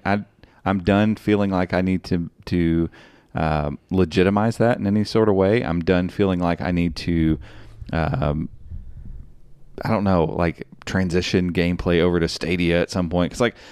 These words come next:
I got away from console gaming for a long, long time. Consoles, P Cs, all that stuff. I just didn't mess with 'em,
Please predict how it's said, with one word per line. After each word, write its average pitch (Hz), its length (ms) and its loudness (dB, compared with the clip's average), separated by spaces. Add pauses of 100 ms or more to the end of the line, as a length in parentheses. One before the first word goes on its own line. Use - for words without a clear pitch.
(140)
I 107 80 0
got 117 140 4
away 104 200 6
from 117 160 -6
console 101 340 0
gaming 98 320 0
for 101 440 0
a 85 80 0
long, 82 420 0
long 90 200 0
time. 71 400 -4
Consoles, 87 500 0
P - 180 -4
Cs, 85 260 -2
all 80 140 0
that - 140 -6
stuff. - 200 -10
I - 60 -2
just 80 220 -6 (640)
didn't 90 180 0
mess 92 220 0
with 78 100 -6
'em, - 140 -6